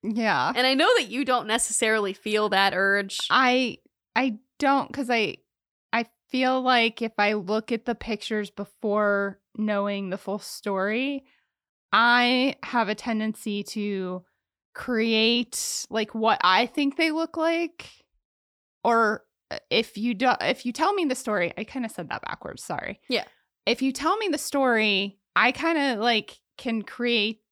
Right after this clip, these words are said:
Speaker 2: Yeah.
Speaker 1: that character in my mind and then, and then not have any preconceived notions
Speaker 2: Okay.
Speaker 1: about
Speaker 2: I see.
Speaker 1: whatever. But if I look at the pictures first, then I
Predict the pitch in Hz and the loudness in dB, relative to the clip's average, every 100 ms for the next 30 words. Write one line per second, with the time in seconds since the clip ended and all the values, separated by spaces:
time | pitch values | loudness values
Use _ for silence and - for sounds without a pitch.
0 | - 240 202 - - 311 285 - 262 233 | -4 2 4 2 -2 -2 -2 -2 -2 0
1 | 226 214 214 214 220 220 220 214 214 - | 0 0 0 0 0 -2 0 0 -2 0
2 | 226 233 233 226 214 - _ - 240 233 | 0 2 0 -2 -4 -8 _ -2 2 4
3 | 240 - 262 240 233 240 226 220 - 233 | 4 2 0 0 2 0 -2 -4 -6 -6
4 | 220 240 220 - 233 226 220 208 190 - | -4 -6 -6 -6 -4 -2 -2 -4 -6 -12
5 | - _ _ _ _ _ _ _ _ _ | -16 _ _ _ _ _ _ _ _ _
6 | 226 226 208 208 - 180 214 220 220 226 | -2 0 0 -2 -6 -4 -4 -2 0 4
7 | 214 208 202 - _ - 233 240 208 202 | 6 4 0 -4 _ -6 -4 -4 -4 -6
8 | 190 - 196 220 233 196 143 - - - | -8 -12 -4 2 4 4 2 -6 -12 -16
9 | - 226 247 247 262 240 330 381 370 285 | -4 -2 2 2 2 0 -2 -2 -4 -6
10 | 277 262 254 - - 233 202 - 185 214 | -6 -4 -6 -6 -2 0 0 -4 -6 -2
11 | 214 208 196 190 - _ _ - - 208 | 0 0 -4 -6 -12 _ _ -14 -2 2
12 | 202 226 226 214 220 | 4 4 2 0 -2